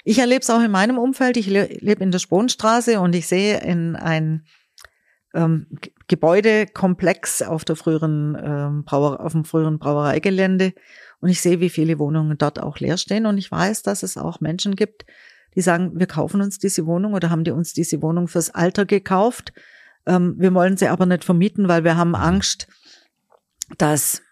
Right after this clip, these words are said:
Speaker 1: die Wohnung vermüllt wird, dass die runtergewohnt wird, dass wir auf der Miete sitzen bleiben.“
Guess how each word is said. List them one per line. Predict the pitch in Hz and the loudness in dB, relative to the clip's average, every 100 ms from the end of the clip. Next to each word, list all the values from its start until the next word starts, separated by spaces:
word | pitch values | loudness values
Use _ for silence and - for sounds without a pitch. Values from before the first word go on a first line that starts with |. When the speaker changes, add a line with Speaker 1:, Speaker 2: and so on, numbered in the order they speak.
| _ _ - | _ _ -12
Speaker 1:
die | 110 | -6
Wohnung | 147 147 143 | -2 -2 -2
vermüllt | 175 160 170 165 | 2 4 4 2
wird, | 165 160 - | 0 0 0
dass | 151 | -2
die | - 151 156 | 0 0 0
runtergewohnt | 135 160 185 185 180 151 156 160 165 | 0 2 2 2 0 0 2 0 0
wird, | 160 160 - - - - - | 0 -2 -20 -20 -20 -20 -2
dass | 180 - | 0 2
wir | 160 | 0
auf | 170 | 2
der | 175 | 2
Miete | 202 - 185 | 2 2 0
sitzen | - 190 - 165 | 2 -2 0 0
bleiben.“ | 160 156 165 160 | 2 2 2 -2